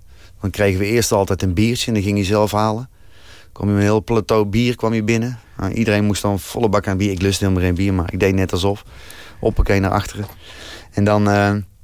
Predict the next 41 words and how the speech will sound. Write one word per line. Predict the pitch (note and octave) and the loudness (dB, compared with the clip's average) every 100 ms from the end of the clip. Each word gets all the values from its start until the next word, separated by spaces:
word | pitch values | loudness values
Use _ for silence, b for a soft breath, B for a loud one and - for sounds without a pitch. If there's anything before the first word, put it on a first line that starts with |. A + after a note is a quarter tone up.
| - - - | -20 -20 -14
ging | G#2 - B2+ | -8 -2 0
hij | G2+ | 0
toch | G#2+ G#2+ | -2 0
gewoon | B2 A#2+ | 2 2
nog | G#2 | 2
even | A2+ G2+ | 2 0
vertellen | - F2+ C#3+ D3+ B2 | -4 -6 -2 2 2
over | A#2+ G2+ | 2 2
zijn, | G#2+ A2 G#2 G2+ - | 2 2 2 0 -2
zijn | G2+ G#2 G2+ | -4 -2 0
ervaringen, | G2 F2 G#2+ C3 C#3+ C#3 B2 G#2+ | 0 0 0 0 0 0 2 2
weet | G2 - | 0 0
je | |
wel. | A#2 B2+ | 0 0
Van, | A2 G#2+ G#2 | -2 -2 0
eh, | G#2 G2+ | -2 -2
van, | G2+ G2 F2+ - - B B B - | -4 -4 -6 -14 -18 B B B -4
ja, | A2+ F2 | -2 -2
van | - G#2 | -2 0
hem | G2+ A#2 G#2 | 2 2 0
vroeger | - A#2 G2+ A2 G#2 | -4 -2 0 0 2
en | G2+ | 2
wat | G2+ G2+ | 0 0
hij | G#2 | -2
deed. | F#2 B2 A#2 | 2 2 2
En | G2+ | 0
dan, | G2 | -2
ja, | A#2+ F#2 | -2 -2
dan | F2 | -2
ging | A2 | -2
het | G2 | 0
dus | G2 G2 | 0 -2
bijvoorbeeld | F2+ G2+ - A2 | -2 -4 0 -2
ook | - | -2
dus | F#2 | -2
over | F#2+ G2 F2 | 0 0 0
een | |
wortel | F#2 C3+ C3 | 0 0 0
een | B2+ | 0
half | A#2+ A2+ F#2+ | 2 2 2
uur. | G#2 F#2 | -2 -4